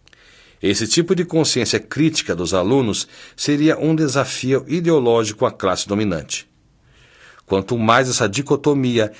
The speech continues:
entre ler palavras e ler realidade se exerce na escola, mais nos convencemos de que nossa tarefa, na escola ou na faculdade, é apenas trabalhar com conceitos, apenas trabalhar com textos que falam sobre conceitos.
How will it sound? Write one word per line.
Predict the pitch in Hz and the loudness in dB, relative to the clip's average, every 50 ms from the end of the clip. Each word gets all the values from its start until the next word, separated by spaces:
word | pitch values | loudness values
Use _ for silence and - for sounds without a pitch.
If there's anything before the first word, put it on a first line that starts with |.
| - - _ | -20 -16 _
entre | 92 95 95 - 98 | -6 -4 -4 -2 -2
ler | 92 98 117 156 | 0 2 2 0
palavras | 156 156 185 175 160 139 113 98 92 85 80 85 85 - - | 2 2 0 0 2 2 2 2 2 0 -2 -4 -4 -4 -4
e | - 98 | -4 -4
ler | 90 92 104 117 107 | -2 0 0 0 0
realidade | - 110 107 107 113 110 95 95 95 95 95 90 98 95 | 0 0 0 0 -2 0 2 2 2 2 2 0 -2 -2
se | - - 107 | 0 0 0
exerce | 104 92 85 98 98 92 - - - | 0 0 0 0 0 0 0 -2 -4
na | 90 | -4
escola, | 85 - - - 107 110 113 104 87 80 - - - - - - - - _ | -4 -6 -2 0 2 2 2 2 0 -2 -6 -14 -20 -20 -20 -20 -20 -20 _
mais | _ 101 104 110 120 135 160 160 131 | _ 0 2 4 4 4 4 2 0
nos | 139 139 - - | 0 -2 -4 -4
convencemos | - 147 143 120 135 143 127 - - - 123 107 101 98 92 85 | -2 -4 -2 0 0 0 0 0 0 0 0 0 0 0 -2 -2
de | 85 95 | -4 -6
que | - - | -4 -2
nossa | 98 98 113 131 127 - 131 | 0 0 2 0 0 -2 -6
tarefa, | - - 151 127 101 95 90 - - - 78 - - - - - _ - | -2 0 0 2 2 2 2 0 -6 -10 -12 -12 -14 -20 -20 -20 _ -4
na | 87 90 | -2 -2
escola | 90 87 - - - 113 120 135 143 147 147 - | 0 0 -2 -2 2 2 4 4 4 2 0 0
ou | 104 110 | -2 -2
na | 107 104 | -2 -2
faculdade, | - - 95 90 - 98 90 82 90 92 95 90 95 107 104 - - - - - - _ | -2 -2 -8 -6 -6 -6 -2 0 2 2 2 0 -4 -8 -10 -14 -20 -20 -20 -20 -6 _
é | 92 | -2
apenas | 92 - - 165 185 202 190 - | -2 0 0 0 0 2 0 -2
trabalhar | - - 185 180 180 151 117 117 110 | 0 0 2 2 2 2 2 2 0
com | - - 131 | 0 -4 -6
conceitos, | 117 - 147 147 - - - 127 101 85 - - - - - - - - - - - - | -2 -2 -2 0 2 2 2 2 0 0 -4 -8 -8 -8 -8 -10 -18 -20 -20 -20 -10 -6
apenas | 78 85 - - 113 117 127 143 135 - | -6 -6 -4 0 0 0 2 2 0 -2
trabalhar | - 139 139 143 156 143 104 98 92 | 0 0 0 2 2 2 4 2 2
com | - - 117 143 151 | 2 0 -2 -4 -4
textos | - - 120 113 117 113 - - 123 - - | -2 0 0 0 0 0 -2 -4 -4 -4 -4
que | - - 131 | -4 -4 -6
falam | - - - 104 104 110 110 | -4 0 2 2 2 2 0
sobre | - - - 107 98 98 | -2 -2 -2 -2 -2 -4
conceitos. | - - 107 98 - - 85 - - - - - - | -4 -4 -4 -4 -2 -4 -4 -4 -6 -10 -12 -12 -14